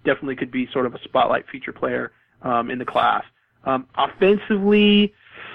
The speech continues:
ooh, you know, any guys? I mean, certainly Joseph Lewis,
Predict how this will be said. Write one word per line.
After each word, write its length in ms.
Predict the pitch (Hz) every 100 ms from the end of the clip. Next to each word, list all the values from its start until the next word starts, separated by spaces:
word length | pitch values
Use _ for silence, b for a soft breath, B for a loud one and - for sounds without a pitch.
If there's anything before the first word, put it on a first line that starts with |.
| B B B _
ooh, 560 | 170 196 185 170 151 131
you 140 | 127
know, 220 | 139 147 143
any 180 | 170
guys? 440 | 175 151 151 160 160
I 40 |
mean, 140 | 156 151 -
certainly 360 | 208 202 185
Joseph 380 | 151 160 175 175
Lewis, 300 | 160 190 226